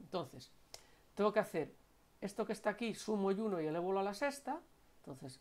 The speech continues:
sumo uno más uno, esto sería igual, ahora lo elevo todo a la sexta, y lo multiplico todo ello por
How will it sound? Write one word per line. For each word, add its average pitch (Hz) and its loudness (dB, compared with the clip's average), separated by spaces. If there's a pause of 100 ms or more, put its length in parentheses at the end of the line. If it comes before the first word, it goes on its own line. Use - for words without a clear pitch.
sumo 165 0
uno 131 -2 (240)
más 131 -8 (360)
uno, 151 0 (880)
esto - -20
sería 143 -2
igual, 139 2 (220)
ahora 165 4
lo 156 0
elevo 180 2
todo 151 0 (480)
a 165 6
la 131 -2
sexta, 262 -2 (1800)
y 254 4
lo 160 2
multiplico 254 0 (760)
todo 220 4
ello 220 4 (320)
por 190 0